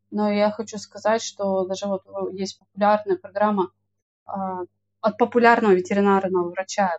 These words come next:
получила ссылку, пошла, купила эту программу, и я вообще не смогла в ней работать. Вот, это просто такие дебри дебрями, очень неудобно, очень... А потом я уже нашла на форумах, а, как обсуждают эту программу, что это <laughs> самая,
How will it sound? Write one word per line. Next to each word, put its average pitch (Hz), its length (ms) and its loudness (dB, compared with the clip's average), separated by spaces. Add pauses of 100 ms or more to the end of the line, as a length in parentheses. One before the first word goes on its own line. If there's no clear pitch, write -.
получила 185 480 -6
ссылку, - 600 -4
пошла, 196 380 -4
купила 208 360 -6
эту 185 220 -4
программу, 202 580 0
и 180 80 -6
я 190 200 0
вообще 196 280 -8
не 185 100 0
смогла 180 380 -6
в 175 60 -8
ней 180 160 -2
работать. - 260 -20 (920)
Вот, 180 260 -2
это - 140 -8
просто 202 320 -8
такие 247 440 2
дебри 185 400 -2
дебрями, 359 680 0 (580)
очень 214 360 2
неудобно, 175 560 0
очень... 202 300 -6
А 190 100 -12
потом 233 260 0
я 208 160 6
уже 208 200 -4
нашла 208 400 2
на 185 140 0
форумах, 226 520 0 (340)
а, 190 160 2
как 190 200 -2
обсуждают 196 520 -2
эту - 160 -10
программу, 190 460 0
что - 180 -8
это 190 220 -4
<laughs> - 280 -12
самая, 233 600 2